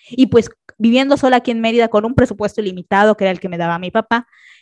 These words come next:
este, y no limitado por mucho, poco, sino limitado porque era una cantidad que yo tenía que administrarla y si se acababa, se acababa, porque yo no tenía forma de generarme más recursos, ¿no?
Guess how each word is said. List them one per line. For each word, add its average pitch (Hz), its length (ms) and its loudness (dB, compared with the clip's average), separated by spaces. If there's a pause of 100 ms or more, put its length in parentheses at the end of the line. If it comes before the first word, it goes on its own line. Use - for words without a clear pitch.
(100)
este, 160 460 -16
y 269 100 -4
no 277 140 -4
limitado 269 420 4
por 202 140 -2
mucho, 240 280 -4
poco, 277 260 0
sino 233 180 -6
limitado 214 440 2
porque 247 180 -2
era 269 100 2
una 285 120 4
cantidad 220 460 2
que 269 180 -4
yo 247 140 2
tenía 311 300 2
que - 80 2
administrarla 277 720 2
y 302 80 0
si - 100 -12
se 214 80 -4
acababa, 220 420 4
se 208 120 -4
acababa, 220 440 4
porque 185 200 -6
yo 214 60 0
no 254 60 2
tenía 240 200 0
forma 220 280 2
de 196 100 4
generarme 202 520 2
más 190 160 0
recursos, 196 520 0
¿no? 262 180 -4